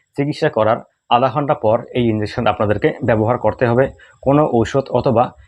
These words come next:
অ্যান্টিবায়োটিক ওষুধের সঙ্গে একসঙ্গে মিক্স করে ব্যবহার করা যাবে না। যদি আপনারা কোনো অ্যান্টিবায়োটিক ওষুধের সঙ্গে বেলামেল ইনজেকশন মিক্স করে ব্যবহার করেন, তাহলে কিন্তু সঙ্গে সঙ্গে ছাগলটির মৃত্যু হতে পারে। এবং এই ইনজেকশন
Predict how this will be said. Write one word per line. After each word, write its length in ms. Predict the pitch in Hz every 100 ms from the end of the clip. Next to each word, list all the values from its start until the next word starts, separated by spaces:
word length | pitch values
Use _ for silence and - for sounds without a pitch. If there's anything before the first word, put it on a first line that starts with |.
| -
অ্যান্টিবায়োটিক 520 | 139 151 160 151 160 123
ওষুধের 280 | 107 127 -
সঙ্গে 220 | 110 107 127 - - - 143
একসঙ্গে 400 | - 151 139 151 127 117
মিক্স 180 | 139 -
করে 160 | 120 123 - 110
ব্যবহার 300 | 104 104 117 113
করা 160 | 104 131 - - 117
যাবে 200 | 104 92
না। 80 | 98 - _ _ _
যদি 160 | 127 143 170
আপনারা 220 | 120 123 127 127
কোনো 160 | 117 135 -
অ্যান্টিবায়োটিক 540 | 139 143 156 156 165 120
ওষুধের 280 | 107 139 -
সঙ্গে 200 | 117 110 123 - 113
বেলামেল 340 | 127 143 151 113
ইনজেকশন 340 | 104 110 131 107
মিক্স 160 | 127 - 131
করে 120 | 131 104
ব্যবহার 240 | 101 120 120
করেন, 180 | 104 110 120
তাহলে 200 | 120 131
কিন্তু 180 | 110 95 139 _ _ _
সঙ্গে 280 | - 139 147 131
সঙ্গে 180 | 127 135 -
ছাগলটির 340 | 101 101 131 - 117
মৃত্যু 320 | 113 113 - 147 -
হতে 180 | 110 - 92
পারে। 180 | 90 107 - - - -
এবং 200 | 135 151 147 139
এই 60 | 156 143
ইনজেকশন 320 | 135 -